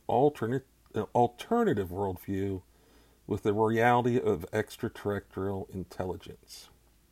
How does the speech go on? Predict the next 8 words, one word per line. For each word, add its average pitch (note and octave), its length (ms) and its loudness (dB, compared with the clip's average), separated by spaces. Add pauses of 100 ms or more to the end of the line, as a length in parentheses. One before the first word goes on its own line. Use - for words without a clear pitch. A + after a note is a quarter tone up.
(1700)
Well, C#3+ 120 0
that's F#3 280 12
an E3 60 0
interesting G2 540 -4
thought, G#2+ 280 -4
is G2+ 140 -8
it F#2 120 -6
not? C#3 280 -6